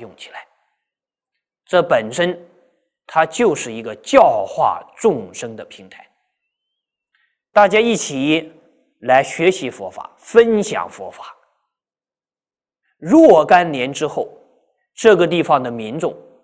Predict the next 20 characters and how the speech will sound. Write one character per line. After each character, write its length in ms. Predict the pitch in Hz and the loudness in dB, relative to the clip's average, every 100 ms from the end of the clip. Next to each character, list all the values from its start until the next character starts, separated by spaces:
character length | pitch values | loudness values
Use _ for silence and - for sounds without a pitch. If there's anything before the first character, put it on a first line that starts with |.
| _ _ _ _ _ _ _ | _ _ _ _ _ _ _
会 220 | - 233 | -2 2
因 280 | 208 247 269 | 2 2 2
为 220 | 196 190 | 2 2
有 220 | 160 135 165 | 0 0 0
这 180 | 277 | 2
样 180 | 240 170 | 2 2
一 40 | 196 | 0
个 140 | 208 | 0
道 300 | 208 285 151 | 4 4 4
场 480 | - 110 101 147 - - _ _ _ _ _ _ _ _ _ _ _ | -2 -4 -2 -2 -4 -12 _ _ _ _ _ _ _ _ _ _ _
而 240 | 139 165 175 | -2 -2 -2
改 320 | - 135 98 | 2 2 2
变 260 | - 220 127 - | -2 -2 -2 -6
整 320 | - 131 98 123 | -8 -6 -6 -8
个 160 | 190 | -8
社 340 | 185 - 226 135 | -6 -6 -4 -4
会 160 | 143 | -6
的 120 | 104 | -14
风 280 | - - 143 143 | -16 -14 -14 -14
气。 180 | - | -20